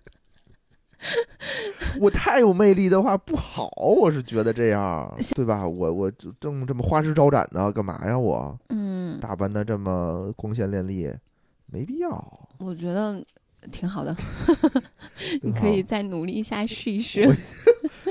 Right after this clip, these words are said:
Speaker 1: <laughs> 我跟家好好，好好看T I吧。
Speaker 2: <laughs> 嗯，好吧。
Speaker 1: 哦，然后看到这儿的，这个的时候呢，我，我当时就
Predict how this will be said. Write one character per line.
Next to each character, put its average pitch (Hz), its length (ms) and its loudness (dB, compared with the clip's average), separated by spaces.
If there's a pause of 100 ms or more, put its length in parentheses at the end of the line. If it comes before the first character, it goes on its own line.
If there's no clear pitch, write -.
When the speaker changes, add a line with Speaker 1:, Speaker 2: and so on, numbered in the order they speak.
(100)
Speaker 1:
<laughs> - 0 -
我 139 80 -4
跟 165 100 -6
家 233 120 -2
好 117 180 2
好， 175 100 4 (220)
好 - 120 -8
好 160 80 0
看 - 180 -6
T 262 140 2
I 254 160 6
吧。 143 140 2 (360)
Speaker 2:
<laughs> - 60 -8 (2000)
嗯， 190 320 -2 (840)
好 196 180 -8
吧。 190 160 -2 (440)
Speaker 1:
哦， 104 260 4
然 98 120 2
后 170 180 2
看 - 260 -4
到 175 100 2
这 220 100 0
儿 104 300 0
的， 87 240 2
这 202 160 2
个 113 100 2
的 85 140 2
时 - 100 -6
候 80 140 -2
呢， 78 80 -4
我， 71 400 -2
我 78 100 -2
当 104 240 -2
时 107 80 2
就 98 200 0